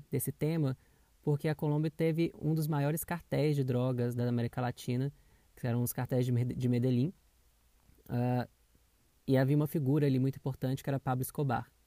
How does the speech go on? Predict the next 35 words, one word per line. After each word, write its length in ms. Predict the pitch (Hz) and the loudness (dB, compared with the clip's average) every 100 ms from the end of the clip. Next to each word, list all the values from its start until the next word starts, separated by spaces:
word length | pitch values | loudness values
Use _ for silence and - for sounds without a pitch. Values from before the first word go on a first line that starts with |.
| _ _ | _ _
muito 180 | 123 131 | -4 -2
trabalhado 600 | - 135 123 117 127 123 | -2 -2 0 0 0 0
na, 320 | 120 120 120 143 _ _ _ _ - | -2 -2 -4 -10 _ _ _ _ -6
no 100 | 127 | -4
cinema, 540 | - 127 120 135 127 | 0 2 2 2 0
por 120 | 123 123 | 0 -2
Hollywood, 880 | 123 120 123 135 139 123 120 117 135 | 0 2 2 2 2 0 0 -2 -2
né? 180 | 123 | -4
Tem 200 | 131 127 | -2 -4
até 180 | 117 127 | -4 -2
a 80 | 131 | -4
série 360 | - 123 123 120 | -2 -2 0 0
Narcos 380 | 120 127 - | -2 -4 -6
que 80 | 135 | -8
trata 300 | - 123 123 | -6 -6 -6
sobre 240 | - 123 123 | -6 -4 -2
a 40 | |
vida, 320 | 131 120 127 - _ _ _ - | -2 -2 -2 -6 _ _ _ -8
ah, 300 | 120 120 120 | -2 0 2
desse 220 | 120 127 | 0 -2
traficante. 720 | 127 123 147 123 117 - - _ _ _ _ _ | -4 -4 -4 -4 -4 -8 -16 _ _ _ _ _
Pablo 180 | 147 156 | 0 0
Escobar 320 | - 143 135 | -2 -2 -2
tinha 160 | 147 147 | -2 -2
tanto 240 | 151 165 | -2 -4
dinheiro 540 | 156 135 123 139 123 120 | -2 0 0 0 -2 -4
que 100 | 135 | -2
ele 120 | 127 | -2
tinha 180 | - 135 | -2 -2
um 40 | |
zoológico 580 | 131 147 135 127 123 - | 0 0 0 0 -2 -4
dentro 240 | 120 123 - | -4 -2 -4
da 80 | |
casa 260 | 120 123 120 | -4 -4 -2
dele. 380 | 113 113 131 | -2 -4 -6